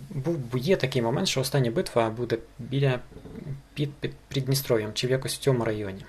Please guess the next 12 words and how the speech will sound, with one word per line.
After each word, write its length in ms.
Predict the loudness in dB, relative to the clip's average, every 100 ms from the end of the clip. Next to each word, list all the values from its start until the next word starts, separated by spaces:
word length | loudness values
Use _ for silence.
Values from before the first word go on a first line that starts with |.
| -18 -14
І 40 | -10
після 220 | -4 -2
цього 180 | 2 2
вже 160 | 0
буде 220 | -4 -6 -6
затихати. 560 | -8 -8 -4 -4 -6 -16 -18 -18 -18 -18 -20 -20 -20 -20 -20 -18 -18 -18 -20 -6
От, 300 | 0 0 0 0
но, 280 | 2 4
тим 200 | 4 4
не 80 | 6
менше, 360 | 6 4 4 4
е, 280 | 4 4